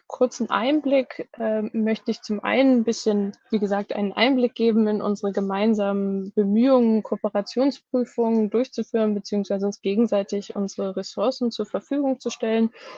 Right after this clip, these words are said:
und Ihnen auch einfach mal ein, äh, ein bisschen zeigen, wie wir, äh, als Universitäten einzeln oder auch gemeinsam digitale Präsenzprüfungen durchführen.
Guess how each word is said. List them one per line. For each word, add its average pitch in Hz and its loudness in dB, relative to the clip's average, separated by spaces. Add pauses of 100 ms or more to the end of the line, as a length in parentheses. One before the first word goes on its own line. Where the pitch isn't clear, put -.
und 226 4
Ihnen 226 2
auch 214 -2
einfach 202 -4
mal 196 -6 (100)
ein, 202 -8 (320)
äh, 214 -6
ein 196 -8
bisschen 202 -4
zeigen, 196 2
wie 190 -4
wir, 196 0 (400)
äh, 202 -6
als 196 -6
Universitäten 202 -2
einzeln 202 0
oder 190 -6
auch 185 -4 (200)
gemeinsam 185 -6 (100)
digitale 196 -6
Präsenzprüfungen 202 -12
durchführen. - -12